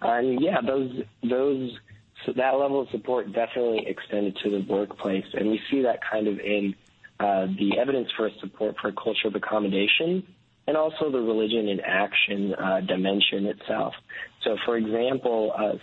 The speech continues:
seventy-four percent of respondents were supportive of the freedom of employees to practice their faith at work. And this question specifically mentioned by wearing religious clothing or refusing to work on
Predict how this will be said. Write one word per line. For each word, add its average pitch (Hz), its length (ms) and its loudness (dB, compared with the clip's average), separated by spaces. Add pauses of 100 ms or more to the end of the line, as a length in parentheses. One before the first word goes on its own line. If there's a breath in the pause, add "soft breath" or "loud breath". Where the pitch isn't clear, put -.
(120)
seventy-four 135 560 0
percent 107 600 -2 (100)
of 101 340 0 (440 loud breath)
respondents 107 600 0
were 113 160 0
supportive 110 460 0
of 104 120 0
the 104 80 -6 (100)
freedom 107 500 2
of 110 140 2
employees 107 480 0
to - 60 -12
practice 101 480 -2 (100)
their 107 180 0
faith 107 220 -2
at - 180 -4
work. 113 240 0 (720 loud breath)
And 107 320 2
this 113 140 0
question 123 400 0
specifically 143 520 -2
mentioned 117 520 2
by 101 400 2 (280)
wearing 113 300 2
religious 113 380 0
clothing 120 500 0
or 110 300 0 (100)
refusing 117 540 0 (100)
to 104 100 -12
work 110 240 0
on 98 140 -8